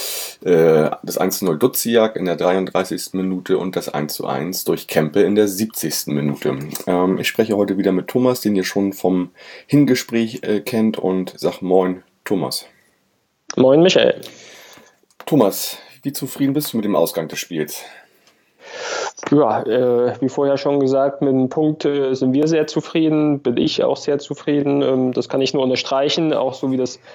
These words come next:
Speaker 2: Spiel gelaufen ist, ähm, ähm, kann man sehr zufrieden sein. Und für Aue ist es immer wichtig, auch auswärts, äh, Punkte mitzunehmen. Da haben wir bisher in, äh, Sankt Pauli, ähm, immer sehr gute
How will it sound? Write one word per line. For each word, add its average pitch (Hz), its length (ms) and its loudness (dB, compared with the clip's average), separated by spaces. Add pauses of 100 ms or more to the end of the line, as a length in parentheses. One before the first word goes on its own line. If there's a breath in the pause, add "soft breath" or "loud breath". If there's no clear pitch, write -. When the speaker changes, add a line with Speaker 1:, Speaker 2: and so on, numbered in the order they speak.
(140)
Speaker 2:
Spiel 175 360 0
gelaufen 165 480 2
ist, 156 420 0
ähm, 151 720 2
ähm, 135 300 2
kann 139 160 -2
man 131 140 0
sehr 127 180 0
zufrieden 135 520 0
sein. 123 380 2 (420 loud breath)
Und 123 160 0
für - 160 0
Aue 113 220 4
ist 117 100 2
es 117 120 0
immer 117 200 2
wichtig, 117 320 -2
auch 110 140 0
auswärts, 123 580 -2
äh, 123 180 2
Punkte 127 320 -2
mitzunehmen. 131 720 0 (260 loud breath)
Da 117 120 0
haben 117 80 0
wir 117 100 0
bisher 120 380 -2
in, 117 280 0
äh, 117 200 0
Sankt 117 220 -2
Pauli, 120 460 0
ähm, 113 520 0
immer 120 200 0
sehr 117 140 2
gute 117 440 2